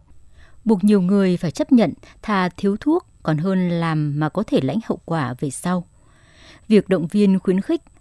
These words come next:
cam kết tạo điều kiện để các bệnh viện chủ động trong mua sắm của cấp trên vẫn chưa đủ khi mà cơ chế vẫn không thay đổi và chưa rõ ràng. Vì bất cứ lãnh đạo bệnh viện nào cũng không dám mạo hiểm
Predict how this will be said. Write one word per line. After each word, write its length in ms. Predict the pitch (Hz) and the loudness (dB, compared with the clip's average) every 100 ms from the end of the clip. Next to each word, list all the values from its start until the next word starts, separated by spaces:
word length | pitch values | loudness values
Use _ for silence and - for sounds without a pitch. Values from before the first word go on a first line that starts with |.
| - | -2
cam 160 | 269 247 | 0 2
kết 420 | - 330 - - | 0 -4 -6 -6
tạo 100 | 160 | -4
điều 180 | 165 165 | -2 -4
kiện 260 | - 185 - | -2 -2 -2
để 120 | 165 | -6
các 140 | - | 0
bệnh 200 | 240 190 | 0 0
viện 200 | 151 175 - | -2 -6 -6
chủ 160 | - | -4
động 260 | 143 147 143 | -4 -4 -6
trong 240 | - 175 | -6 -4
mua 120 | 170 165 | -2 -4
sắm 400 | - 143 160 269 | -4 -4 0 0
của 120 | - | -2
cấp 180 | 143 254 - | -2 -4 -4
trên 300 | - 196 175 - - | -2 -2 -2 -8 -14
vẫn 360 | 180 196 - 254 | -2 0 2 0
chưa 180 | - 180 | 2 0
đủ 260 | 180 143 - - - | 0 0 -4 -18 -4
khi 180 | - | 4
mà 140 | 269 185 | 6 4
cơ 200 | - 262 | 2 0
chế 320 | - 190 170 | 0 -2 0
vẫn 200 | 226 190 | 0 -2
không 220 | 226 311 269 | -2 -2 -2
thay 180 | 269 | 0
đổi 280 | 226 190 135 127 - | 0 0 0 -4 -8
và 80 | |
chưa 220 | 135 - 156 | -8 -6 -6
rõ 220 | 151 208 | -4 -4
ràng. 280 | 214 175 131 - _ - - - - - | -2 -2 -2 -8 _ -20 -20 -20 -18 -2
Vì 360 | 175 165 143 | 2 2 2
bất 240 | 139 254 - | 0 -2 -2
cứ 140 | 202 | -2
lãnh 180 | 185 247 | 0 -2
đạo 140 | 240 | -2
bệnh 220 | 170 175 | -4 -6
viện 260 | 156 165 175 | -4 -4 0
nào 280 | 180 170 147 - | 0 0 -4 -8
cũng 140 | - 247 | -4 -2
không 220 | 320 302 | 2 2
dám 340 | - 175 202 | 2 0 2
mạo 140 | 262 170 | 2 0
hiểm 320 | 190 170 | -2 -2